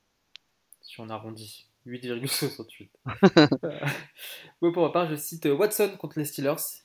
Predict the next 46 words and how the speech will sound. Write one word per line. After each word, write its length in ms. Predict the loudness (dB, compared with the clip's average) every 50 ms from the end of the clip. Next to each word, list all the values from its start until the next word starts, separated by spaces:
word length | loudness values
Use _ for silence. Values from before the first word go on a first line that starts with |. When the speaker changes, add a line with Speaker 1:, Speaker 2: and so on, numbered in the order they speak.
| _ _ _ -16
Speaker 1:
Il 80 | -12
sort 240 | -8 -4 -4 -2 0
d'un 220 | 0 0 0 0
match 260 | -2 -2 -4 -4 -2 -2
à 200 | 0 0 0 -2
moins 180 | -2 -4 -6
de 60 | -6
quinze 200 | -6 -6 -6 -6 -6
points 180 | -6 -6 -8
contre 180 | -6 -6 -10 -8 -6
les 80 | -6 -4
Ravens. 240 | -4 -2 -4 -4 -4
Speaker 2:
Dis 60 | -4
pas 60 | -4
Speaker 1:
Bon, 60 | -4 -2
Speaker 2:
ça, 80 | -2
Speaker 1:
en 20 | -2
plus, 80 | -2 -2
Speaker 2:
j'essaie 240 | -4 -4 -6 -6 -6
de 60 | -6
le 60 | -6
trader, 420 | -4 -2 -2 0 0 0 -2 -2 -2
j'essaie 300 | -4 -6 -4 -4 -4 -4
de 100 | -2 -4
le 60 | -4
trader, 380 | -2 -4 -4 -2 -2 -4 -4 -6 -10
dis 80 | -12 -10
pas 120 | -8 -6
ça. 180 | -4 -4 -4 -6
Speaker 1:
<laughs> 60 | -8 -14 -20 -20 -20 -20 -20 -20 -20 -18 -16 -10 -4 2 2 2 2
Je, 260 | 2 -2 -2 -2 -2 -4 -8 -10 -10 -10 _
je 100 | -10 -8
sortirai 380 | -4 -4 -4 -4 -4 -2 2 2
l'épisode 340 | 2 0 0 -4 -4 -2 -2
un 60 | -2
peu 140 | -4 -6 -6
plus 160 | -6 -4 2
tard, 220 | 2 2 2 2
alors. 200 | 0 -2 -4 -4
Speaker 2:
<laughs> 60 | -6 -2 4 4 4 4 4 2 2 2 4 8 8 8 8 _ 0 0 0 2 2 0 0 0 _ -8 -6 -4 -4 -4 -6 -6 -8 -4 0 0 0 0 2 6
Speaker 1:
<laughs> 800 | 8 8 10 8 8 4 2 -4 -18 -20 -18 -18 -18 -18 -14 -6
Et, 240 | 0 2 4 4 4
euh, 280 | 4 4 4 2 0 0
et 80 | 0
les 100 | 0 0
Steelers 440 | 0 -2 -4 -2 0 4 4 4 2